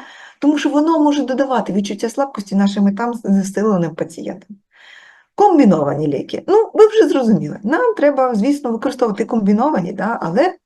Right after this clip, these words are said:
ви маєте просто розраховувати, е, яку комбінацію можна. Ну, якщо містять бета-блокатор, ну, це не можна, не, не можна це призначати. А якщо ви будете використовувати і А П Ф, е, з діуретиком, тим, який дозволений калій зберігаючий, я би радила,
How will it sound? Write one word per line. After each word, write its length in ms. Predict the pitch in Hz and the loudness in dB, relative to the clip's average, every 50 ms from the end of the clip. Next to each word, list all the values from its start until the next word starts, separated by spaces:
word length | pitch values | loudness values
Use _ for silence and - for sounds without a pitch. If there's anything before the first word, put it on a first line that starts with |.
| _ _ - | _ _ 2
ви 80 | 508 523 508 | 4 4 4
маєте 240 | 508 494 480 480 - | 2 2 2 2 2
просто 300 | - 508 480 480 - - | 2 2 2 2 0 0
розраховувати, 720 | 440 453 415 403 403 - 453 415 381 311 277 - 233 233 - - - - - - - - - | 0 0 0 -2 -2 0 0 0 0 0 -2 -4 -8 -12 -14 -18 -20 -20 -20 -20 -20 -10 -6
е, 100 | 269 269 | -6 -4
яку 360 | 262 269 285 285 - - 539 | -2 0 0 2 4 2 4
комбінацію 640 | 539 269 226 190 202 208 262 294 294 - 208 175 | 4 2 2 2 2 2 2 2 0 0 0 0
можна. 300 | 151 151 151 151 160 185 202 220 | 0 -2 -6 -6 -6 -6 -4 -2
Ну, 80 | 302 339 | 0 0
якщо 460 | 311 302 - - 330 320 294 285 - - | 0 -2 -2 -2 0 0 0 0 0 0
містять 340 | 330 311 - - 285 254 | 0 0 2 0 -2 0
бета-блокатор, 760 | 254 320 320 320 226 180 165 160 160 - 151 147 - - - - _ | 2 0 0 0 -2 -2 -2 -2 -2 -2 -6 -8 -8 -12 -16 -16 _
ну, 240 | 269 277 285 294 285 | -6 -4 -4 -4 -4
це 140 | - 302 285 | -4 -2 0
не 140 | 294 311 311 | 0 0 0
можна, 500 | 302 302 277 214 160 - - 160 151 143 _ _ _ _ _ _ 170 185 - - | 0 0 0 0 -2 -4 -6 -8 -10 -12 _ _ _ _ _ _ -12 -12 -10 -8
не, 160 | 208 233 240 226 _ _ _ _ _ _ _ _ _ _ _ 240 233 - _ _ _ | -8 -8 -8 -10 _ _ _ _ _ _ _ _ _ _ _ -18 -18 -18 _ _ _
не 200 | 247 254 269 285 | -10 -6 -4 -2
можна 300 | 294 302 247 - 139 - | -2 -2 -2 -4 -4 -10
це 120 | - - - | -14 -18 -16
призначати. 560 | - 190 165 180 180 175 175 - - - - | -14 -10 -8 -8 -8 -8 -10 -12 -12 -8 -4
А 80 | - 320 | -2 -2
якщо 240 | 370 359 - - 392 | -2 0 0 2 2
ви 120 | 466 440 | 2 4
будете 220 | 453 427 - - | 4 2 2 0
використовувати 540 | 440 427 - - 403 - - 427 403 - 381 - - - - - _ - | -2 -2 -4 -6 -6 -4 -4 -4 -4 -4 -8 -12 -16 -20 -20 -16 _ 0
і 120 | 330 330 | 2 2
А 60 | 311 | 2
П 140 | 294 - 262 | 0 -2 -4
Ф, 300 | 240 240 240 240 240 - _ _ - - - - - | -4 -4 -4 -4 -6 -8 _ _ -20 -20 -20 -8 -4
е, 180 | 247 247 240 240 | 0 0 0 0
з 60 | 233 | 2
діуретиком, 680 | 262 330 311 220 196 196 196 202 202 190 - - 185 175 | 2 2 4 4 4 2 2 2 0 -4 -6 -8 -6 -2
тим, 160 | 214 202 190 | 0 0 0
який 180 | 190 190 190 | 0 -2 -4
дозволений 360 | 175 - 165 175 175 160 151 156 | -6 -4 -4 -2 -2 -2 -4 -6
калій 180 | - 185 190 175 | -6 -6 -6 -4
зберігаючий, 580 | 170 175 175 160 - 127 - 143 143 - - - | -4 -4 -4 -4 -6 -8 -10 -10 -12 -12 -10 -8
я 80 | - | -8
би 120 | - 143 - | -6 -6 -8
радила, 340 | - - - - - 202 | -8 -10 -10 -12 -14 -14